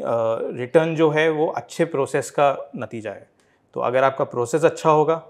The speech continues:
अगर आप उस प्रोसेस को रिफाइन करते रहोगे,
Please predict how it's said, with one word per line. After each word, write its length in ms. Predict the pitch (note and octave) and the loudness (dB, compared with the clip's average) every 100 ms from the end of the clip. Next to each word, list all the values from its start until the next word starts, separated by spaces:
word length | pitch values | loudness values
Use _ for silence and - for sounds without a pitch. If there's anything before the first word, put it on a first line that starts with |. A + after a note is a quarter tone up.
| _ _ _ | _ _ _
अगर 240 | - B2 B2+ | -4 0 2
आप 160 | B2+ - | 0 -2
उस 160 | - | -10
प्रोसेस 360 | - C3 A#2 B2 | -6 -6 -6 -4
को 100 | - | -4
रिफाइन 460 | A2+ - A#2+ C3+ | -4 -4 -6 -4
करते 240 | D3+ C#3+ D#3 | -4 -2 0
रहोगे, 280 | D3 C#3+ | 0 -2